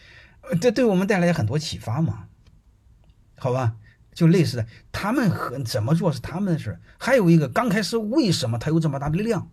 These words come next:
他利用了人性喜欢赚便宜的逻辑。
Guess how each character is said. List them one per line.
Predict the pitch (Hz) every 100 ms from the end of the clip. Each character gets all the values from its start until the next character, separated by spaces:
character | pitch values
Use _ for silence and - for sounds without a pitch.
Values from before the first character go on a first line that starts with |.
| _ _ _ _ _
他 | - 247
利 | 277
用 | 277 196
了 | 165
人 | 139 135 214
性 | 220 165
喜 | - 117
欢 | 175
赚 | 170 196 131
便 | 113 113 202
宜 |
的 | 151
逻 | 104 85 117
辑。 | 113 -